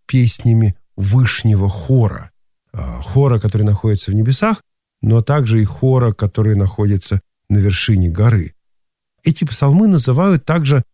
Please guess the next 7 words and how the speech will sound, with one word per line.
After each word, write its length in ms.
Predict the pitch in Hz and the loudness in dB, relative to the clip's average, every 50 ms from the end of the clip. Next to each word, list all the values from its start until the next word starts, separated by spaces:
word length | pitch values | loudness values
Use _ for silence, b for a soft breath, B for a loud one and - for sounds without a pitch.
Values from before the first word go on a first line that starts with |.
| _ _ _ _ | _ _ _ _
псалмами 540 | - - 135 127 127 135 147 160 160 156 | -6 -2 0 2 4 4 4 4 2 2
паломников 960 | 135 - - 127 127 127 131 139 139 143 131 117 101 85 - 73 78 - - - | 0 0 -2 0 0 2 2 2 2 2 2 2 0 -2 -4 -10 -16 -16 -10 -6
или 100 | 90 92 | -6 -6
песнями 560 | - - 156 156 151 131 - - 110 101 98 | -2 -2 0 0 2 0 0 0 0 0 0
паломников, 680 | 87 - 95 107 123 156 170 160 143 123 - 117 - - _ _ _ _ _ _ _ _ | 0 -2 -2 0 2 2 2 2 2 0 -2 -4 -6 -6 _ _ _ _ _ _ _ _
возвращающихся 1040 | - 131 107 117 117 117 - - - 139 131 123 113 107 - - 101 - - - 92 | 0 0 2 2 2 0 0 0 0 0 2 2 2 0 0 -4 -6 -6 -6 -6 -6
домой. 500 | 87 98 95 98 92 76 57 - - | -4 -2 0 0 0 -2 -4 -12 -20